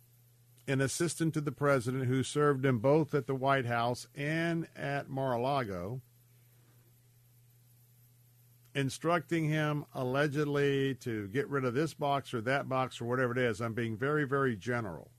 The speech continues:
because you can read the indictment yourself. And so the other half of this is, no, this is not politically motivated because all of these charges, in fact,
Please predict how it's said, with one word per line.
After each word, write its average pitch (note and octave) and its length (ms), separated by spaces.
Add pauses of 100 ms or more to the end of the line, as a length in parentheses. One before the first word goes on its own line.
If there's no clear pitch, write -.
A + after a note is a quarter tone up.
(600)
because A#2 280
you C3 100
can A#2+ 180
read C3+ 240
the C3 100
indictment A#2 480
yourself. G2+ 540 (440)
And B2+ 160
so B2+ 220
the A#2+ 160
other G3+ 260
half C3 280
of A2+ 60
this A#2 220
is, A#2 480 (440)
no, A2 460
this C#3 220
is B2 120
not D#3 260
politically A#2+ 540
motivated G#2 800 (1700)
because C3 340
all C#3+ 440
of E3 80
these D3 280
charges, B2+ 960
in G#2+ 200
fact, A2+ 540